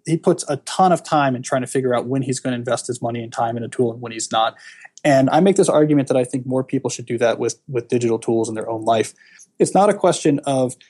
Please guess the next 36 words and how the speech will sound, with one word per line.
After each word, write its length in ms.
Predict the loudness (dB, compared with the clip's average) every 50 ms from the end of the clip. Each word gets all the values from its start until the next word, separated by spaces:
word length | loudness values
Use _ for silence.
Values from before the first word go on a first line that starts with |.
| _ _ _ _ _ _ _
"Is 200 | 4 4 4 4
there 120 | 2 0 0
some 240 | 0 -2 -4 -2
benefit 400 | -2 -2 -2 -2 -2 -2 -2 -2 -2
I 120 | -2 -4 -4
get 240 | -2 -4 -4 -4
from 180 | -6 -10 -12 -10
Facebook?" 480 | -6 -4 -4 -4 -4 -4 -6 -6 -2 0
You 80 | 2 4
know, 80 | 6
the 80 | 4 4
question 340 | 4 2 0 0 2 -2 -4
should 220 | 0 0 0 0 2
be, 280 | 2 2 4 2 2 0
"Is 160 | -2 -4 2 2
this 160 | 2 2 2
one 120 | 2 2 2
of 80 | 2
the 60 | 2 0
small 280 | -2 2 2 4 4 6
number 260 | 4 4 4 4 2
of 80 | 2
things 300 | 2 0 0 0 -2 -2 -2
that's 140 | -2 -2 -2
bringing 360 | -2 -4 -2 -2 -2 -4 -4
sort 160 | -4 -4 -2
of 80 | -2 -2
massive 360 | 0 0 0 0 0 -2 0
value 340 | 2 2 2 2 0 0 -2
in 60 | -4
my 100 | -4 -4
life? 360 | -6 -4 -4 -4 -4 -4 -4 -4 -2
And 140 | 0 0
if 100 | 0 -2
it's 200 | -4 -6 -6 -6
not, 380 | 0 2 4 4 4 4 2 -2